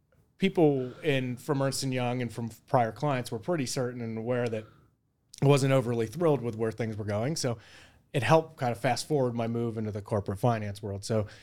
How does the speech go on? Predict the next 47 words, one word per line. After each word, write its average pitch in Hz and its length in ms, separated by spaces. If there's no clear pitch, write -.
um, 104 500
my 120 160
main 117 160
client 107 400
being 104 220
Consol 98 340
Energy 127 320
offered 104 340
me 104 120
a 101 40
role 107 440
as, 101 180
like, 92 220
head 107 160
of 101 100
corporate 104 340
planning. 151 400
So 107 260
I 104 200
took 117 220
that 117 260
role 117 500
as 107 100
a 104 40
manager 104 320
of 98 60
corporate 101 300
planning 131 440
and 110 180
then 107 260
kind 110 200
of 104 100
parlayed 151 440
that 123 220
into 117 200
more 113 240
of 107 60
a 104 60
capital 120 460
markets 113 600
and 101 180
finance 107 420
treasury 123 460
role 113 240
over 107 220
the 107 80
years, 107 400